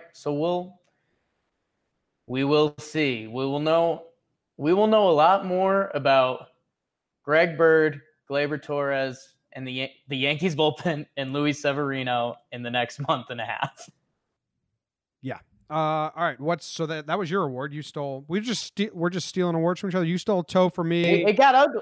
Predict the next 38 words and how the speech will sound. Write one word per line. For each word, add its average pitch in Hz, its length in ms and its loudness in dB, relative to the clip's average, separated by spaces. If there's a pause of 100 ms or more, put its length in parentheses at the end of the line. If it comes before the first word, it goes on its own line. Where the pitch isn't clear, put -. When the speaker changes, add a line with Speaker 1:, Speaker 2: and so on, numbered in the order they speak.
Speaker 1:
It 180 100 -2
got, 220 240 2
you, 240 320 -2
it 240 160 -2
got 330 260 6
ugly 226 380 4
after 170 280 4
the 156 120 -8
Torres. 143 540 -4
Speaker 2:
Well, 185 120 4
because 170 300 0
you, 175 160 -2 (240)
you 170 180 -2
copped 180 360 -2
out 120 260 -6 (140)
and 135 180 -10
stole 147 260 -10
Torres 135 340 -8
from 139 160 -14
me, 113 260 -16
so 135 160 -14
I 135 160 -4
stole 156 320 -8
Hicks 151 200 -10
from 143 140 -10
you, 127 100 -10
which 135 140 -10
I 156 80 -6
had 147 300 -4 (200)
planned 135 300 -8
out 123 100 -6
anyway. 123 360 -8 (560)
Then 156 200 -6
you 170 120 -2
stole 151 260 -4
Bird 151 340 -4
from 143 200 -12
me. 131 240 -12